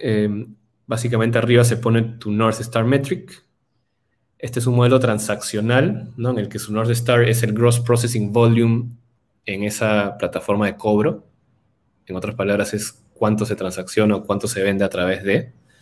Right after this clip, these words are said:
¿Ya? Y en este ejemplo, no se ven aquí los primeros meses, pero la idea es que en el mes uno tengas, por ejemplo,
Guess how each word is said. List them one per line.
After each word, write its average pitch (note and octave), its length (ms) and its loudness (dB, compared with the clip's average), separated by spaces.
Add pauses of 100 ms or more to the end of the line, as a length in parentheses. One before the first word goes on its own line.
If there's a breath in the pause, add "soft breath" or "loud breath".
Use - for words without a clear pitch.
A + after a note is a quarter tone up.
(1300 soft breath)
¿Ya? D3 120 0
Y C#3 120 2
en C3 80 6
este C3 160 4
ejemplo, D3 500 6
no B2 160 4
se C3 140 4
ven C3+ 100 6
aquí B2+ 180 4
los B2+ 140 6
primeros B2 320 4
meses, C#3+ 340 2
pero G#2 200 0
la G2 120 0
idea A2+ 180 2
es A#2+ 60 0
que B2 280 0
en G#2 80 -4
el G#2 100 -4
mes A#2+ 220 -2
uno C3+ 260 2
tengas, A2 240 -2
por A#2 160 -6
ejemplo, G2+ 400 -8